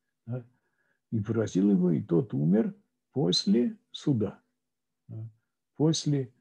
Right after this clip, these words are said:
расследования дела. Авиатару Кагену сказал царь, да, тоже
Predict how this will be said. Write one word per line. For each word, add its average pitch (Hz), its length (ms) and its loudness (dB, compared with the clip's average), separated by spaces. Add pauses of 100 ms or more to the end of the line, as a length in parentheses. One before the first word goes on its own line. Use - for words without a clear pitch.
расследования 110 920 0
дела. 98 320 -10 (2500)
Авиатару 123 680 2
Кагену 170 400 2
сказал 139 480 -2
царь, 113 500 -6 (1000)
да, 120 260 -6 (360)
тоже 170 420 4